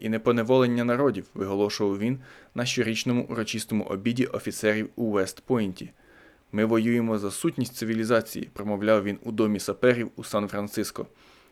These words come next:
"Ми боремося за ідеали цивілізації, за культуру, поезію,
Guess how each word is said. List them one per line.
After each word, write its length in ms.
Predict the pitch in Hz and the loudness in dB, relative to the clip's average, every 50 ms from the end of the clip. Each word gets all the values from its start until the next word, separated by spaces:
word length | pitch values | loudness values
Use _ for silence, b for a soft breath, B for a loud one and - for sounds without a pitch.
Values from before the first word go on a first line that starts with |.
| b b - | b b -6
"Ми 120 | 101 95 | -4 -2
боремося 600 | 90 92 120 135 135 127 123 120 117 - 117 - | 0 4 4 4 4 4 0 0 0 -2 -6 -6
за 200 | - - 110 104 - | -6 -4 -4 -4 -4
ідеали 420 | - 123 110 113 110 110 113 110 107 | -2 0 2 4 6 6 6 4 2
цивілізації, 800 | - - 101 104 104 107 101 110 104 98 - - - - - B B B B B B B B B | -2 -4 -4 -2 -2 -2 0 2 0 0 0 -4 -10 -12 -12 B B B B B B B B B
за 140 | 104 107 | -4 -4
культуру, 520 | 104 - 98 90 - 143 131 107 104 98 - _ | -2 -4 -4 -2 2 2 2 2 0 -4 -8 _
поезію, 400 | - 110 120 127 123 104 95 87 | 2 6 6 6 6 4 0 -4